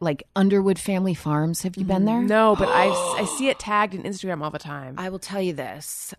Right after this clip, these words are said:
Speaker 1: I would do live shots there every Halloween and every Easter, and they would get about a hundred children. We're talking from toddlers on up to, like, ten-year-olds, dressed up in costumes for pumpkin carving, for meeting the Easter Bunny.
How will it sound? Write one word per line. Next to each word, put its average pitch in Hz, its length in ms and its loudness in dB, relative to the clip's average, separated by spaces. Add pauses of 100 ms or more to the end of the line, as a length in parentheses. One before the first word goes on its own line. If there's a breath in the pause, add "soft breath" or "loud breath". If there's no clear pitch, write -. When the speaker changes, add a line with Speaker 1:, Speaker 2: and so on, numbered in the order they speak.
(140)
Speaker 1:
I 190 180 8
would 196 140 2
do 202 160 0
live 170 240 2
shots - 300 -4
there 160 320 -2 (100)
every 180 320 0
Halloween 170 540 0
and 151 100 0
every 147 220 -4
Easter, - 720 -10
and 160 180 -2
they 214 180 0
would 269 200 -2
get 175 340 0 (880)
about 494 280 4
a - 60 -6
hundred 175 760 2
children. 180 540 0
We're 311 80 2
talking 339 380 2
from 185 220 0
toddlers 170 840 2 (340 loud breath)
on 165 220 4
up 156 200 2
to, 180 120 -6
like, 147 220 0
ten-year-olds, 170 840 -2 (480 soft breath)
dressed 175 380 -2
up 175 120 -6
in 156 120 -4
costumes 175 1000 -4
for - 180 -10 (100)
pumpkin 170 560 -4
carving, 170 600 -2
for 147 160 -4
meeting 165 380 0
the 139 180 -4
Easter 175 240 -6
Bunny. 170 300 -2